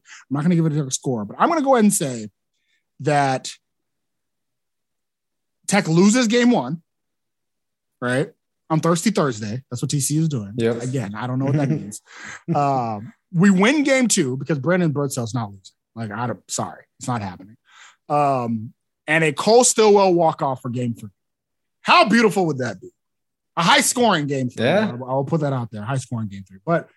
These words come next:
Speaker 1: Cole Stillwell walk-off for game three. Um, over T C U's vaunted bullpen. It'd be, it'd be nice. It'd be, I would go ahead, grab my, I would, you know, go ahead and get my Fields of Gold Chardonnay, pop it open,
Speaker 2: <laughs>
Speaker 1: and down the whole thing.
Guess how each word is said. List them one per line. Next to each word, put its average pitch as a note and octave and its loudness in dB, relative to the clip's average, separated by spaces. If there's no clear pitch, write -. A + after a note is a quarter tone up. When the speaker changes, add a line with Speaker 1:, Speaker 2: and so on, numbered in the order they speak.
Speaker 1:
Cole G3+ 2
Stillwell F3 2
walk-off C#3+ -4
for C3 -8
game A#2+ -4
three. A2+ -8
Um, B2+ -4
over G#3+ 4
T F#3 -2
C F3 -2
U's D#3+ 0
vaunted C#3+ -2
bullpen. A2 -6
It'd C3+ -6
be, D#3+ 2
it'd D3 -2
be F#3 2
nice. C3+ -2
It'd C#3+ -2
be, E3 0
I F3+ 4
would G3+ 4
go G3+ 2
ahead, E3+ 0
grab G3+ 2
my, G#3 2
I G#3+ 4
would, A#3 -2
you A#3 -4
know, A#3 -2
go A#3 2
ahead A3+ 2
and G3+ 2
get A3 0
my G#3 2
Fields G#3 0
of F3 -2
Gold F#3+ 2
Chardonnay, E3+ 0
pop B3+ 4
it A3 4
open, F3 0
Speaker 2:
<laughs> - -4
Speaker 1:
and E3+ 2
down G#3 4
the F3 2
whole D#3 0
thing. B2+ -2